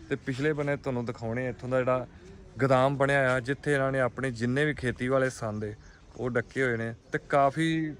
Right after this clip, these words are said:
ਕਿੱਲਿਆਂ ਦੀ ਖੇਤੀ, ਲਗਭਗ ਸਾਢੇ ਤਿੰਨ ਸੌ ਕਿੱਲੇ ਦੀ ਖੇਤੀ ਕਰਦੇ ਨੇ ਤੇ ਇੱਥੇ ਜਿੰਨੇ ਵੀ ਟਰੈਕਟਰ, ਉਹ ਤੁਹਾਨੂੰ ਆਪਾਂ ਦਿਖਾਉਣੇ ਆ। ਤੇ ਇਹ ਕਿੰਨੇ ਕੁ, ਮਤਲਬ, ਵੀ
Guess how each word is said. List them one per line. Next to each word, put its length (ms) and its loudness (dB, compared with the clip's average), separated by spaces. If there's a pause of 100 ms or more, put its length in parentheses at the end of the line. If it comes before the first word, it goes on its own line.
(100)
ਕਿੱਲਿਆਂ 260 0
ਦੀ 80 -2
ਖੇਤੀ, 280 -6
ਲਗਭਗ 400 -4
ਸਾਢੇ 300 -6
ਤਿੰਨ 200 -6
ਸੌ 140 -8
ਕਿੱਲੇ 260 -6
ਦੀ 80 -8
ਖੇਤੀ 300 -10
ਕਰਦੇ 300 -6
ਨੇ 120 -6 (420)
ਤੇ 80 -10
ਇੱਥੇ 220 -6
ਜਿੰਨੇ 280 -6
ਵੀ 80 -6
ਟਰੈਕਟਰ, 320 -8
ਉਹ 80 -4
ਤੁਹਾਨੂੰ 260 -6
ਆਪਾਂ 220 -8 (140)
ਦਿਖਾਉਣੇ 380 -10
ਆ। 340 -18 (400)
ਤੇ 240 2
ਇਹ 80 0
ਕਿੰਨੇ 300 2
ਕੁ, 460 4
ਮਤਲਬ, 340 2
ਵੀ 400 0